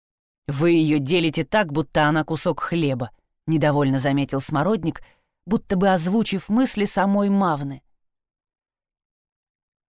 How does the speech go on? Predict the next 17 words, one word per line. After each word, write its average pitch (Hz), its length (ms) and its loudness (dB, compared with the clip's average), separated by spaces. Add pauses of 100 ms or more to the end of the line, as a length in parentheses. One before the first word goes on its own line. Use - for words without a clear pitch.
(140)
"Всё 240 320 0
в - 100 -8
порядке", 220 640 -2 (680)
она 202 240 2
мотнула 180 480 0
волосами. 156 680 -2 (840)
Не 160 100 -2
хватало 247 420 0
ещё, 175 260 0
чтобы 175 360 -2 (360)
не 185 240 2
Илар, 196 300 2
так - 220 -2
этот 196 240 -2
чудик 208 520 0
всё 220 220 0
испортил. 208 600 -4